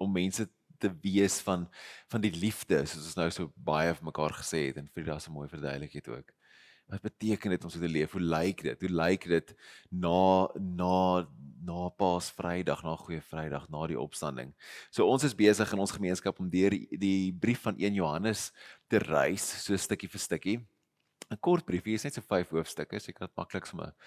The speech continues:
vinnig deurlees. En, eh, die boek is baie poëties geskryf. So ons het besluit in ons liturgie en so gebruik ons ook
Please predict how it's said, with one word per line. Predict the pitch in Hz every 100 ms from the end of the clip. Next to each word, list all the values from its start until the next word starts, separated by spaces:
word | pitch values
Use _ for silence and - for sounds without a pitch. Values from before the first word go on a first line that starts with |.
| - - _
vinnig | 104 92 85 85
deurlees. | 80 85 69 69 92 - - - - - _
En, | 101 101
eh, | 101
die | 117
boek | 110 143 160
is |
baie | - 117 123
poëties | 131 87 90 - 101 -
geskryf. | 92 - - 92 69 80 -
So |
ons | 90 98
het | -
besluit | 90 - 104 92 73
in |
ons | 82 87
liturgie | 87 - - 113 101
en | 90
so | 92
gebruik | 87 - 80 85
ons | 101 101
ook | 92